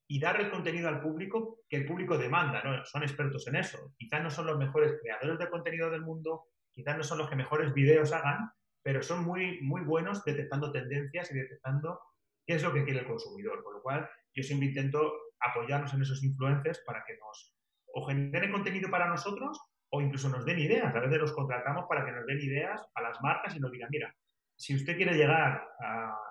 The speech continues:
al posible comprador de, de una lavadora, tiene que hablarle de esto, de esto y de esto". Y, y, y,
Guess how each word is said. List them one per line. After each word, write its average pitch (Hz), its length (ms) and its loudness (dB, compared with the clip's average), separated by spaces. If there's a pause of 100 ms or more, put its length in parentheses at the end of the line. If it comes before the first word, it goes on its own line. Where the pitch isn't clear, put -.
al 123 100 -4
posible 165 380 -2
comprador 143 600 4
de, 123 360 -4
de 120 100 -8
una 151 160 0
lavadora, 147 540 2
tiene 147 180 -4
que 135 60 -8
hablarle 143 380 -2
de 127 180 0
esto, - 240 -4
de 131 80 0
esto 160 220 -6
y - 20 -4
de 139 80 -2
esto". 139 240 -6 (380)
Y, 131 100 -6
y, 127 520 -6
y, - 20 -10